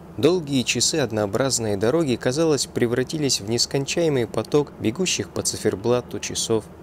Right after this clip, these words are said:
цифр. Десять часов, двенадцать, три. Но все это было несущественным и малозначительным перед ожиданием долгожданной встречи с местами, которые пару лет назад открыли мне сказочную страну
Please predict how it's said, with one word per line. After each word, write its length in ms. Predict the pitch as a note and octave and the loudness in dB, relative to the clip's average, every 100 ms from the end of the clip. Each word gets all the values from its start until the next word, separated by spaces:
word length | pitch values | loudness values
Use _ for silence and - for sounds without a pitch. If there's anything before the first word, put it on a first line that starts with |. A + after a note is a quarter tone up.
| - | -6
цифр. 420 | - F#2+ - - - - - - | -4 -4 -8 -16 -16 -18 -16 0
Десять 400 | G#2 C3+ - - | 2 2 0 -6
часов, 400 | - - A2+ G2+ - - - | -4 -2 -4 -8 -14 -18 -10
двенадцать, 760 | F#2 F#2+ G2+ A2+ - - - - - - - | -4 -2 -2 0 0 -2 -8 -16 -18 -16 -6
три. 240 | G2 F2+ - - | -4 -4 -8 2
Но 100 | A#2+ | 4
все 220 | C3 A3 | 4 4
это 180 | G3+ C#3 | 4 2
было 220 | C3 E3 | 4 4
несущественным 1000 | C#3+ B2 - A2+ - E3+ - C#3 C3 A#2+ - | 4 0 0 2 2 2 0 -2 -2 -2 0
и 60 | A#2 | 2
малозначительным 1040 | C#3+ D3 A#2 A2+ A2+ - E3+ D3+ C#3+ B2+ - | 4 2 2 0 0 -2 -2 0 0 -2 -2
перед 240 | A2 A#2 B2+ | 0 2 2
ожиданием 560 | C3+ E3 G3+ F3+ C3+ | 0 -2 -2 0 0
долгожданной 680 | A#2+ A2+ A2+ G#2+ C#3+ D#3 C3+ | 2 2 2 0 0 0 -2
встречи 460 | A2 - C3+ D3 A2+ | -4 -2 -2 0 -2
с 160 | - | -2
местами, 560 | A2 F#2+ - C#3 C#3+ A#2+ - - | -2 -2 0 2 2 -2 -8 -6
которые 380 | A2 - A#2 A#2 | -2 2 2 2
пару 280 | E3+ E3 | 0 0
лет 260 | D3 D3+ - | 2 0 2
назад 320 | B2+ D3 D#3 | 0 0 -2
открыли 420 | B2 - D3+ D3 | -4 -4 -2 0
мне 180 | C3+ C3 | 2 2
сказочную 720 | - - B2 B2+ - - G#2+ | 0 -2 -4 -4 -6 -4 -4
страну 560 | - - - G2+ A#2 | -4 -6 -4 0 0